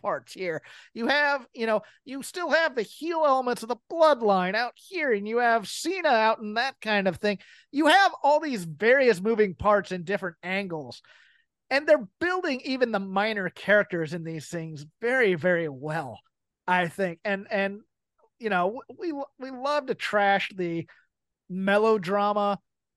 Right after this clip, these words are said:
and, and, you know, the A E W fandom loves calling it, you know, "Oh, you like dinner theater" type of a thing. But that's, you know,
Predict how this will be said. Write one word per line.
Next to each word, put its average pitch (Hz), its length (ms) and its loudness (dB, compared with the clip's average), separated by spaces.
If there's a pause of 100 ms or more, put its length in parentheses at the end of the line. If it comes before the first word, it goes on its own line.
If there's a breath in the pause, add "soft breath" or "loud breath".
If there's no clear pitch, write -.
(100)
and, 202 300 0
and, 190 300 -4
you 196 80 -8
know, 170 160 -4
the - 160 -6
A 254 180 0
E 233 40 -4
W 180 360 2
fandom 175 420 -6
loves 170 200 -8
calling 170 340 -2
it, 170 140 -10
you 170 60 -12
know, 160 100 -10 (220)
"Oh, 151 60 -8
you 160 180 -8
like 180 300 -4
dinner 202 300 0
theater" 240 440 2 (140)
type 254 180 -2
of 254 80 -2
a 254 80 -4
thing. 269 320 -4
But 269 80 -6
that's, 320 300 -6 (480)
you 247 60 -10
know, 254 100 -4